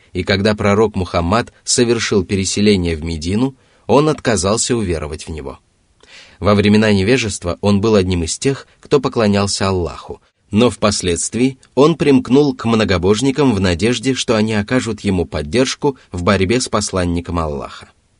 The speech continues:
Убедившись, что они не способны оказать ему такой поддержки, он отправился к императору Византии, полагая, что у того хватит сил одолеть пророка Мухаммада.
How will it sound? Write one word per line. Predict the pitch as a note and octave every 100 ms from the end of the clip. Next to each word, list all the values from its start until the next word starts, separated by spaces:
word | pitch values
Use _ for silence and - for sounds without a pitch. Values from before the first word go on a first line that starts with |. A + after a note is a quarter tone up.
| _ _ _ _ _ _ _ -
Убедившись, | G2+ G#2+ A2+ C3 - B2 -
что | - - G#2
они | A2+ A#2
не | G#2+
способны | - G#2+ - A2+ G2+
оказать | F#2 G2 F2 G2+ G2
ему | F2+
такой | F2 E2+ F#2
поддержки, | E2 D#2+ D#2+ B2+ - - D2 _ _
он | - B2+
отправился | C3 - G#2 A2+ A#2 B2+
к | G#2+
императору | A2+ G2+ F2+ G#2 A#2 G#2+
Византии, | G2+ G2 A2 A2 G#2 F2 C#2+ - - -
полагая, | G2 F#2+ F#2 G2
что | F2+ -
у | F2+
того | F#2+ G2 B2
хватит | G#2+ G2+ F#2+ F#2
сил | - B2+ C3 -
одолеть | F2 F2 F#2 G2+
пророка | G#2+ F#2+ E2+ - E2+
Мухаммада. | E2 F2+ D#2+ B1 -